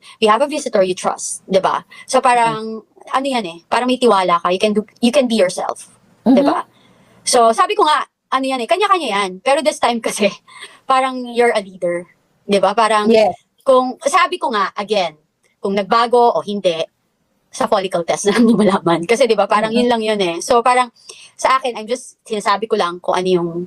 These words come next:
Speaker 1: na-experience ko.
Speaker 2: Yes. Kasi kung yun ang gusto nating ipa-, ano, sa taong bayan, yung circumstances na, na witness mo. Kasi
Speaker 1: Mm-hmm.
Speaker 2: ang daming circumstantial evidence.
Speaker 1: Yeah.
Speaker 2: Andyan si Nikki, Nikki Cosete, na
Speaker 1: Mm-hmm.
Speaker 2: si, napaka-powerful ng statement,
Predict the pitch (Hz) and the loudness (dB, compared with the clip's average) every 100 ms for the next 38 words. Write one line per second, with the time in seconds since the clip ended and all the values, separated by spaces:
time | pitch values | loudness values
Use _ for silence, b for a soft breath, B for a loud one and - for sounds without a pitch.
0 | _ _ - 185 175 - - - - - | _ _ -6 -4 -2 -2 -2 -2 -2 -2
1 | 139 - 208 185 - - b 320 359 320 | -4 2 2 2 -2 -14 b -2 0 2
2 | 339 349 311 320 320 277 240 240 226 226 | 4 4 2 2 2 2 2 2 2 0
3 | 220 196 185 175 202 185 185 185 170 165 | 2 4 4 4 2 0 0 0 2 2
4 | 190 254 254 247 233 208 202 185 175 180 | 2 0 2 0 2 0 0 -2 0 -2
5 | - - - - B - 240 247 233 220 | -2 -2 -8 -10 B 0 2 4 4 4
6 | 214 - _ - 208 214 214 147 - 143 | 2 -2 _ 0 2 2 0 -2 -2 0
7 | 127 117 B B B 294 339 320 302 302 | -2 -4 B B B 2 2 2 2 2
8 | 320 320 285 262 247 - 190 185 185 151 | 0 0 0 2 0 -2 -2 0 0 0
9 | 139 131 139 117 - - - b b b | -2 0 0 0 -2 -2 -4 b b b
10 | - - 185 - 202 214 180 202 175 196 | -4 -2 2 2 0 -2 -4 -4 0 0
11 | 180 170 - 202 208 185 240 320 _ _ | 0 -2 0 0 2 0 0 -4 _ _
12 | _ 196 233 202 196 - - 196 175 175 | _ 0 2 2 2 0 0 0 2 0
13 | 185 180 175 180 170 165 170 170 156 - | 0 0 0 0 0 0 0 -2 -2 -2
14 | 160 139 226 | -2 0 0